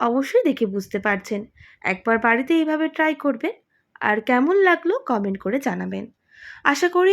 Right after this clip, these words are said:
আজকের রেসিপি আপনাদের ভালো লেগেছে। ভালো লেগে থাকলে অবশ্যই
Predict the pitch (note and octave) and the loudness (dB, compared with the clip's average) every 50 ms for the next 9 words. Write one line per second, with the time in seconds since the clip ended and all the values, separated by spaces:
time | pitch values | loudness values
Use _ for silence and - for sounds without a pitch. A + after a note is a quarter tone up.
0 | G4 E4 D4 C#4 - - D4+ D4 C#4 C4+ B3+ C4 C#4+ C#4 - D4 D4 D4 C#4+ C#4+ | 6 4 4 2 0 -2 -2 0 2 2 0 0 -4 -4 -2 -2 0 0 -2 -2
1 | - C#4+ C4+ C#4 C#4+ C#4 C#4 C4+ C4+ C4 C4+ C4 C#4 C4+ C#4 C4+ C4 F4 - - | -2 -4 -2 -2 -4 -2 -2 -2 -2 0 0 0 -2 -2 -4 -6 -6 -6 -8 -8
2 | _ _ _ - B3 C#4 C4+ C#4 C#4 D4+ D#4+ D#4+ F4+ F4 F#4 F#4 G4+ F#4 - - | _ _ _ -10 -4 2 4 6 6 6 4 2 2 2 2 2 2 0 0 0
3 | C4 C#4+ A#4 - - _ _ _ - C#4+ C4+ B3+ D4+ D#4 - - - C4 B3+ C#4+ | -4 -4 -4 -6 -8 _ _ _ -2 0 2 2 0 0 -2 -2 -2 0 2 2